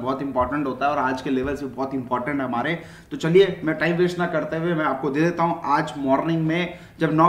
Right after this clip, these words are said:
पन्द्रह पे market खुलने वाला है तो हम किन levels पे हमें Nifty bank Nifty का levels करना है।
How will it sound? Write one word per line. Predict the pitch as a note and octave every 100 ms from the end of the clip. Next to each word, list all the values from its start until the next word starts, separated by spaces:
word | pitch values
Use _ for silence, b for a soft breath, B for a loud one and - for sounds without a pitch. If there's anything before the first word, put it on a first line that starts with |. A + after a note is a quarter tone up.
| E3+
पन्द्रह | D#3 D#3+ E3
पे | E3+
market | D3+ C#3+ - E3 - -
खुलने | D3 E3+
वाला | D#3 D3+ D3+
है | D#3+ E3
तो | E3
हम | E3 E3
किन | F#3+ F3+
levels | D#3+ F3 E3+
पे | E3+
हमें | D#3+ D#3+
Nifty | D3 E3+
bank | C#3 C#3+
Nifty | D3 E3 D#3
का |
levels | D3 C#3+ D3 C3+
करना | C3 C3+
है। | D#3+